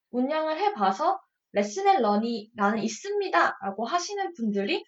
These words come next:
솔직히 더 이 포지션에 가져가시는 게 유리할 거예요. 그리고 이 커리어 패스를 쭉 유지를 하고 싶으신 분들은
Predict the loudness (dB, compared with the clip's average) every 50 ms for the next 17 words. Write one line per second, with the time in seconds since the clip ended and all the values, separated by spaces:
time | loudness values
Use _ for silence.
0 | _ _ _ _ _ _ _ -12 -10 -8 -6 -8 -8 -6 -6 -4 0 0 0 0
1 | 0 -4 -6 -6 -6 -4 -4 -2 -2 -2 -2 -2 -4 -6 -6 -4 -2 0 0 -2
2 | -2 -4 -8 -10 -8 -6 -4 -2 -4 -2 0 2 4 6 6 4 2 0 _ _
3 | _ _ _ -4 -2 0 0 2 2 2 2 2 2 2 2 4 2 2 -2 -4
4 | -10 _ _ _ _ _ _ _ _ -4 -2 0 0 0 2 4 4 4 2 0
5 | -8 _ _ _ _ _ -8 -8 -6 2 4 6 6 8 8 6 6 4 4 2
6 | -2 -4 -2 -4 -4 -2 -2 -4 -4 -4 -4 -4 -4 -4 -6 -10 _ _ -4 -4
7 | -2 0 2 2 2 2 2 2 2 2 2 4 4 4 4 4 2 0 -2 -6
8 | -14 -12 _ -8 -6 -4 -6 -6 -4 -2 -2 -2 0 0 0 0 0 0 0 -4